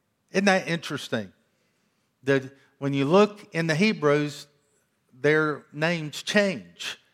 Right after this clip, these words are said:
after they come together. The name changes. Fire represents a supernatural empowerment of God that comes on a couple united in marriage.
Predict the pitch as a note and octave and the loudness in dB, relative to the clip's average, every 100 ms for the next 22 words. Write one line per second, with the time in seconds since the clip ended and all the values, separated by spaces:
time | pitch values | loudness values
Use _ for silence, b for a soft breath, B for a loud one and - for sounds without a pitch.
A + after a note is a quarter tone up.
0 | _ _ D#3+ G3 G3+ F3 D#3 D#3 C#3+ F3+ | _ _ 4 4 2 0 2 0 2 0
1 | E3+ D#3+ D#3 E3 A2+ F#2 - _ _ _ | 0 0 4 2 2 -6 -14 _ _ _
2 | _ _ _ _ _ C#3 D3 C#3+ B2+ C3 | _ _ _ _ _ 0 2 0 -4 -4
3 | A2 G2+ _ - - - _ _ _ _ | -4 -6 _ -20 -20 -20 _ _ _ _
4 | _ _ _ _ - D#3+ F3 F3 D#3 D3+ | _ _ _ _ 0 2 2 0 2 0
5 | D3+ B2+ D3 C#3 C3+ B2 - D3 D#3 C#3 | -2 -6 -4 -4 -6 -10 -8 -8 -6 -4
6 | C#3 C#3 - C#3 B2 - _ _ A2+ A2+ | -2 -4 -6 -8 -8 -14 _ _ -10 -10
7 | - D3+ D#3 D#3 D#3 D3+ C#3+ A#2+ A#2+ A2+ | -4 0 0 0 -2 -2 -2 -2 -2 0
8 | A2 G#2+ b b b - A2 C#3+ C3+ C#3 | -2 -4 b b b -12 -4 -4 -2 -4
9 | B2+ - C#3+ C3+ B2 A2+ A2+ A#2 B2+ C3+ | -6 -2 -4 -4 -6 -4 -4 -2 -2 -2
10 | A2+ G#2+ G#2+ A2+ A#2 A#2 G#2+ F2 _ - | -2 -6 -8 -10 -6 -4 -6 -8 _ -20